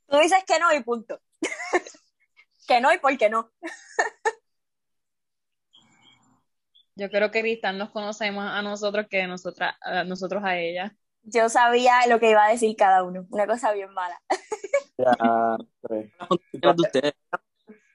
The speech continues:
Speaker 3: Todavía no sé
Speaker 1: Co-
Speaker 3: de alguien que, que, que diga que sí, entonces.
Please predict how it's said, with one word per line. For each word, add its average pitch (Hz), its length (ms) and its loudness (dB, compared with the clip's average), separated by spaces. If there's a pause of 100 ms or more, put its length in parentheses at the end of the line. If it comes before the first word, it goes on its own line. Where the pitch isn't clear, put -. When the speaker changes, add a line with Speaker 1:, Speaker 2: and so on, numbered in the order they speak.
Speaker 3:
Todavía 143 320 4
no 175 120 -4
sé 254 100 0
Speaker 1:
Co- 175 80 2
Speaker 3:
de 143 120 0
alguien 131 180 -4 (220)
que, 110 260 -12
que, 107 240 -6 (260)
que 117 80 -4 (100)
diga 113 280 -2
que 127 140 -4
sí, 143 120 -8
entonces. - 500 -6